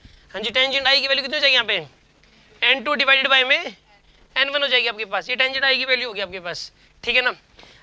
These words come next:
अब एक बात बताइए, tangent आई तो आपके पास निकल गया एन टू upon एन वन, यानी कि sin theta c को tan i से equate कर सकते हो आप। Sin theta c can be equated by tan I, tangent i से equate कर सकते हो और यहाँ से theta c की value हो जाएगी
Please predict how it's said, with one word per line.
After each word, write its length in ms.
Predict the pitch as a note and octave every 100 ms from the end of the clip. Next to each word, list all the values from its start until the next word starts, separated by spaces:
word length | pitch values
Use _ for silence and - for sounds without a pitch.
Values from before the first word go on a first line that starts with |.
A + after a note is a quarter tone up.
| _
अब 80 | C4
एक 120 | C#4
बात 160 | B3 C#4+
बताइए, 180 | C#4 C4
tangent 400 | C4 C4+ C#4 C#4
आई 140 | C4+
तो 80 | C#4
आपके 160 | C4+ C4
पास 220 | C4+ A#3+
निकल 200 | B3+ B3+
गया 140 | B3 B3+
एन 180 | B3+
टू 80 | A#3+
upon 180 | B3 B3+
एन 100 | A#3+
वन, 140 | A3
यानी 140 | B3+ C4+
कि 80 | C#4
sin 280 | C4+ C#4 C4
theta 160 | C#4
c 100 | G#3+
को 140 | A#3 C4+
tan 180 | C4+ C4
i 120 | C4+
से 80 | B3
equate 240 | B3 B3+
कर 120 | A#3+ A3+
सकते 220 | G3+ G3+
हो 60 | F3+
आप। 100 | - - - -
Sin 300 | - B3+ C#4
theta 180 | C#4 C#4+
c 160 | A3 C#4 C4
can 160 | C4
be 120 | B3+ B3
equated 380 | B3 B3 C4 B3+
by 100 | B3
tan 200 | B3 A#3
I, 140 | G#3 D#3 - _ _ _ _ -
tangent 360 | A#3+ B3+ B3 C4
i 140 | C4
से 100 | A#3
equate 260 | B3 C4 B3+
कर 100 | A#3+
सकते 240 | G#3 -
हो 60 | C4
और 140 | A#3+
यहाँ 240 | G#3 G3+ B3+
से 120 | B3+
theta 260 | G#3+ A#3 B3
c 140 | B3+
की 80 | C4
value 180 | B3+ B3
हो 60 |
जाएगी 300 | A#3+ A3+ B3+